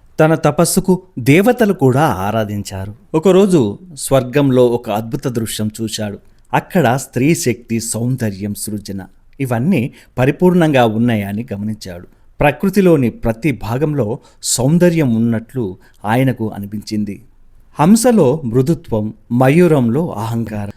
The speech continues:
సింహంలో ధైర్యం, ఏనుగులో గంభీరం, కుక్కపిల్లలో కరుణ. ఈ అందాలన్నీ ఒకే రూపంలో నింపాలని ఆయన సంకల్పించాడు. తన తపస్సు శక్తితో సృష్టించాడు ఒక స్త్రీ రూపాన్ని. అది లోపాముద్ర.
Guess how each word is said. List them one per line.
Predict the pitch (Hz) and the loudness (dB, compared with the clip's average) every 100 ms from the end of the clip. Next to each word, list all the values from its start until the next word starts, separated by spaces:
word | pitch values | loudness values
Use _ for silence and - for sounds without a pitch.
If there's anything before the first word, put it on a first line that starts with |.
| _ - | _ -4
సింహంలో | - 180 190 202 147 143 127 | 2 4 4 4 2 0 0
ధైర్యం, | 110 120 117 110 101 - _ | -2 -2 0 -4 -6 -16 _
ఏనుగులో | 123 147 185 156 120 135 107 | 2 2 2 2 2 0 0
గంభీరం, | 113 120 123 117 107 107 _ - _ | -2 0 0 0 -2 -6 _ -20 _
కుక్కపిల్లలో | 190 - 226 208 185 160 143 | -6 -2 -4 0 0 0 0
కరుణ. | 139 - 107 113 101 - _ - - | -4 -4 -4 -2 -4 -8 _ -20 0
ఈ | 208 175 | 4 4
అందాలన్నీ | 139 190 214 208 208 185 | 4 2 4 4 4 2
ఒకే | 127 123 202 | 0 2 2
రూపంలో | 202 180 165 151 123 | 2 0 -2 0 0
నింపాలని | 110 110 113 131 110 98 151 - _ - | 0 -2 -4 -8 -6 -6 -8 -8 _ -2
ఆయన | 113 123 113 | 0 2 0
సంకల్పించాడు. | - 107 101 107 107 101 95 87 87 _ _ _ - - | -2 -6 -6 -10 -10 -12 -12 -14 -18 _ _ _ -20 -4
తన | 139 147 | 0 0
తపస్సు | 143 - 180 - 143 | 0 0 0 -2 -4
శక్తితో | - 131 135 123 117 87 | -4 -6 -6 -2 -2 -2
సృష్టించాడు | - 131 - 135 123 117 117 | -6 -6 -4 -4 -2 -2 -2
ఒక | 113 104 | -4 -6
స్త్రీ | 104 - - 117 110 | -10 -10 -6 -4 -2
రూపాన్ని. | 104 101 92 92 - _ _ _ _ _ | -6 -8 -12 -12 -16 _ _ _ _ _
అది | 131 120 110 - _ 117 | -2 -2 -4 -12 _ 0
లోపాముద్ర. | 127 143 143 127 107 - 90 | 4 4 4 2 -2 -6 -12